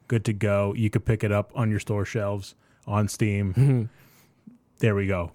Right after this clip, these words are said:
Speaker 2: So, full launch, no. Um, we don't have a date for that. And the re-, main reason we don't have a date for that is because we need the code freeze to kinda happen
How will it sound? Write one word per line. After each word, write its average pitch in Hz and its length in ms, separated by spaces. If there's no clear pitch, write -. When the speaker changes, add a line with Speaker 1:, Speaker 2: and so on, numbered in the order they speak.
Speaker 2:
So, 139 680
full 185 460
launch, 170 420
no. 107 300
Um, 110 420
we 120 140
don't 117 160
have 113 140
a 110 40
date 104 380
for 113 160
that. 101 240
And 120 160
the 120 60
re-, 123 160
main 139 220
reason 120 220
we 107 80
don't 113 160
have 104 100
a 101 60
date 107 220
for 107 100
that 101 240
is 101 120
because 104 460
we 113 200
need 117 240
the 110 80
code 113 380
freeze 127 580
to 139 100
kinda 131 200
happen 143 420